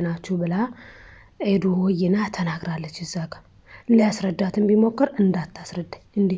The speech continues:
አንዳንድ ጊዜ እኮ ሰውን ጥፋተኛ አድርገን ስንስል ሊያስረዳ ሲሞክር «እህ» ብለን ካልሰማን «እንዳታስረዳኝ።» በቃ አያስረዳሽማ። ጉድ እኮ ነው። እና እዛም ጋር ያየችው ነገር ተስፋ አስቆርጧታል። ለመረዳት ለመስማት ዝግጁ አይደለችም።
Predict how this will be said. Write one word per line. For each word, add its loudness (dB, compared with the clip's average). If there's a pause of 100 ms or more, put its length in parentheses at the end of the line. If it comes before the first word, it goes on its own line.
(400)
አንዳንድ 0
ጊዜ -2
እኮ 2
ሰውን 2
ጥፋተኛ -2
አድርገን 0
ስንስል 2 (600)
ሊያስረዳ 6
ሲሞክር 4
«እህ» 4
ብለን 6
ካልሰማን 2
«እንዳታስረዳኝ።» 2 (180)
በቃ 2
አያስረዳሽማ። 2 (760)
ጉድ 4
እኮ -2
ነው። 2
እና 6 (380)
እዛም 2
ጋር 2
ያየችው 2
ነገር 0
ተስፋ -8
አስቆርጧታል። -2
ለመረዳት 0
ለመስማት -2 (200)
ዝግጁ -2
አይደለችም። -8